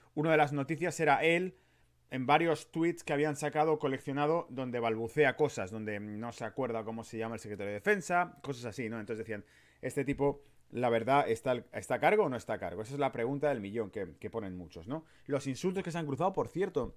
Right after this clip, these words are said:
Mississippi y Texas, dos estados que han levantado todas las restricciones y han dejado como voluntario el uso de mascarillas o la movilidad. Lo dejan a elección de el sentido común de cada uno. El que quiera protegerse, que se quede aislado,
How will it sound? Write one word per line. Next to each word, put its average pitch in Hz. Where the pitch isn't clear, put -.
Mississippi 135
y 139
Texas, 226
dos 160
estados 165
que 180
han 160
levantado 160
todas 156
las 139
restricciones 143
y 156
han 160
dejado 147
como 127
voluntario 135
el 113
uso 165
de 202
mascarillas 151
o 165
la 151
movilidad. 120
Lo 98
dejan 131
a 131
elección 139
de 139
el 110
sentido 117
común 120
de 127
cada 107
uno. 120
El 98
que -
quiera 110
protegerse, 113
que 98
se 92
quede 95
aislado, 170